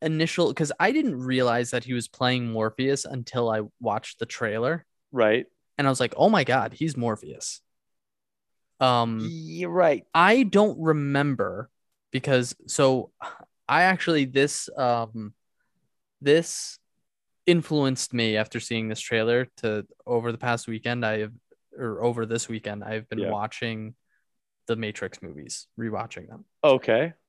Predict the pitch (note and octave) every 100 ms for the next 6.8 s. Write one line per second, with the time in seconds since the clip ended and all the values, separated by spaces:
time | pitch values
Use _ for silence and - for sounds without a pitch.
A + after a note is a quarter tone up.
0 | _ _ _ A#2+ A#2 G#2+ - _ _ _
1 | _ - C3+ - G3 A3+ - F3+ D#3 -
2 | D3 C3+ - C3 A#2 G#2+ - - _ _
3 | _ _ _ C#3 D3+ F3 - D#3+ D#3 D3+
4 | C3+ C#3 C#3 C3 C3 B2+ A#2+ - A#2+ A2+
5 | A#2 G#2+ G#2+ G#2+ A#2+ A2 G2 F#2+ - -
6 | - A#2+ B2 G#3 A#3+ A3+ F#3+ E3